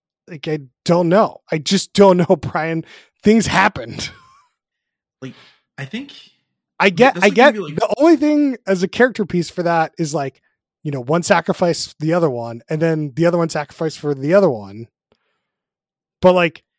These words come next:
Speaker 1: that happens and then they're just stone. <laughs> It's just like, what, why they're stone?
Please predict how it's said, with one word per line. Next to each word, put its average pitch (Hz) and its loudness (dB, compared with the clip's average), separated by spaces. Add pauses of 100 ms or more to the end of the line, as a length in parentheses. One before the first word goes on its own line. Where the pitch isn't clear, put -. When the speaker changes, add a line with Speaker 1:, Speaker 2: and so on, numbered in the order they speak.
(320)
Speaker 1:
that 165 -2
happens 160 0 (640)
and 170 -4
then 180 2
they're 170 2
just 165 -4
stone. 120 4
<laughs> - -20 (360)
It's 180 -6
just 190 -4
like, 185 -2
what, 175 -2
why 185 -4
they're 180 -2
stone? 254 -2